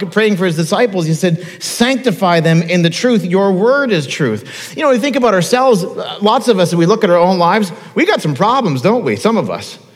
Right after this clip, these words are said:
Some of us got big problems. You're like, "I, I got a few myself." You got habits you can't break. You got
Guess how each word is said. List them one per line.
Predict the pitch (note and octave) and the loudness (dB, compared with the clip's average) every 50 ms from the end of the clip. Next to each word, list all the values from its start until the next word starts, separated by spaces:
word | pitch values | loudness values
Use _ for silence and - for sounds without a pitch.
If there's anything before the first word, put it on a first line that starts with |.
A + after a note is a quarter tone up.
| - - - - - - | -20 -20 -20 -20 -20 -20
Some | - - G#3 B3+ A3+ | -4 -2 0 0 0
of | D3+ | 0
us | |
got | B2+ A2+ - - | -2 -4 -4 -2
big | E3 F3 D#3+ - | -2 -2 -2 -2
problems. | - A2+ D#2+ D2+ - - D#2+ - | -6 -6 -8 -8 -10 -12 -14 -10
You're | D#2 A#2 B2 - - | -4 -2 -2 -2 -2
like, | - G2 G2 D#2 - | -4 -10 -12 -12 -10
"I, | E2+ | -8
I | G2+ | -8
got | E2 E2 | -8 -8
a | D2 | -8
few | - - E2+ D#2+ | -10 -10 -10 -10
myself." | D#2 D2+ - - - - A2+ F#2+ E2+ E2 - - - - - - - _ - _ - - - - _ | -10 -10 -12 -8 -6 -4 -4 -4 -4 -8 -10 -16 -20 -20 -20 -20 -20 _ -20 _ -20 -20 -20 -20 _
You | - | -6
got | A#2 B2 - | -4 -4 -2
habits | - C3 C3+ C#3+ C#3+ F3+ F3 - | -2 0 0 0 0 -2 -2 -2
you | D#3+ C3+ | -2 -2
can't | E3 E3+ F3 E3+ | -2 -2 -2 -2
break. | E3 D#3+ E3+ G3+ A3 A3 - - - - - - - - _ _ _ _ _ _ _ _ _ - | -4 -2 0 0 -2 -2 -6 -14 -20 -20 -20 -20 -20 -20 _ _ _ _ _ _ _ _ _ -4
You | C3+ C#3+ | -4 -4
got | C#3 | -4